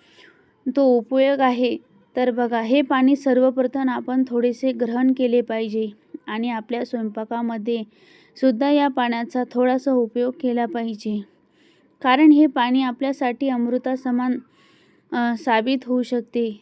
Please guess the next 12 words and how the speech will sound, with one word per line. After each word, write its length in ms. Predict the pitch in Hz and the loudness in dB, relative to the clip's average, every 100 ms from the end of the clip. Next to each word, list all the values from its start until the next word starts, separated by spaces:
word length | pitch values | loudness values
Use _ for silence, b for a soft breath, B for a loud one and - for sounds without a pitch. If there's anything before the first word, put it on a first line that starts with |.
| - | -4
त्याचमुळे 560 | 254 240 240 254 247 247 | 0 0 0 -2 0 -2
घरातील 560 | 208 220 220 220 262 262 | -6 -8 -6 -4 -2 0
लोकांची 540 | 233 233 233 220 254 | -2 -2 -6 -4 -6
सुद्धा 360 | 254 214 214 254 | -6 -8 -6 -4
प्रगती 480 | 254 233 240 220 | -2 0 -2 -2
होते, 420 | 240 226 214 226 220 b b b b b - | -2 -2 -2 -6 -6 b b b b b -6
घरातील 520 | 226 226 226 320 320 | 0 2 2 4 6
लोकांचे 520 | 330 302 294 269 277 | 6 4 4 2 2
आचार 460 | 277 240 - 262 254 | 0 -2 -2 0 2
विचार 380 | 247 233 254 254 | 0 0 -2 0
शुद्ध 340 | - 240 214 | -2 -4 -2
होतात 520 | 262 240 226 226 214 | -2 0 -2 -4 -8